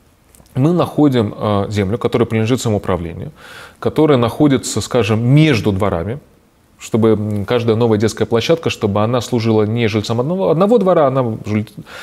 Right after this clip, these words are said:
служила, м, жильцам нескольких дворов. В этом году будет установлено первых четырнадцать больших детских площадок, причём каждая детская площадка — это и детская площадка, и спортивная площадка, чтобы и дети были заняты, и их родители,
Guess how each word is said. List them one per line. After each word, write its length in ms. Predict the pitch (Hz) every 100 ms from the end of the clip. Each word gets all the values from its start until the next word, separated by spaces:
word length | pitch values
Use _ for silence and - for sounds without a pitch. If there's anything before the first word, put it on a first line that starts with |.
| -
служила, 420 | - 127 151 143
м, 240 | 120 113 101
жильцам 340 | 117 135 110
нескольких 460 | 127 123 90 - 85
дворов. 240 | 82 - - - - - -
В 80 | -
этом 240 | 185 208 160
году 220 | 165 170
будет 180 | 156 135
установлено 500 | - 139 147 127 117
первых 360 | 143 143 110
четырнадцать 500 | - - 131 123 113
больших 380 | 101 113 - 123
детских 280 | 110 - 107
площадок, 460 | 101 - 87 101
причём 280 | - 107 123
каждая 280 | 113 123 113
детская 260 | 107 104 104
площадка — 440 | 110 110 170 -
это 100 | -
и 220 | - 185
детская 320 | 185 175 - 143
площадка, 420 | 143 - 143 -
и 60 |
спортивная 400 | 113 120 117 101
площадка, 420 | 87 85 - - -
чтобы 300 | - 95 107
и 20 |
дети 200 | 220 208
были 180 | 170 156
заняты, 440 | 160 147 135 117
и 200 | 107 117
их 100 | 120
родители, 420 | 117 110 95 -